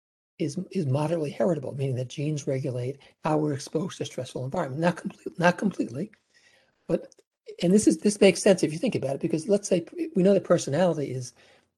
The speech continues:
genetically driven and say impulsivity is genetically driven. So a person who's impulsive may put themselves in a stressful environment, but their being exposed to the environment is correlated with the genes that they carry. So it's a very complex picture that we're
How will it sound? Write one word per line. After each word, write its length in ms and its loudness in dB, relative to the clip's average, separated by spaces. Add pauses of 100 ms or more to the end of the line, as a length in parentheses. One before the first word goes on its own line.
(100)
genetically 420 -4
driven 340 -8
and 200 -8
say 180 0
impulsivity 720 -2
is 80 -8
genetically 440 -8
driven. 320 -10
So 80 -4
a 40 -2
person 260 2
who's 140 -4
impulsive 600 -4 (840)
may 140 0
put 160 -6
themselves 400 -2
in 60 -2
a 40 -2
stressful 340 -4
environment, 540 0 (720)
but 240 -2 (440)
their 220 6
being 180 2
exposed 380 0
to 80 -10
the 80 0
environment 500 0
is 140 -8
correlated 500 2
with 120 -8
the 60 -4
genes 320 -4
that 100 -20
they 100 -6
carry. 300 -4
So 100 -12
it's 100 -6
a 60 0
very 140 4
complex 480 -2
picture 320 -4
that 120 -8
we're 220 -8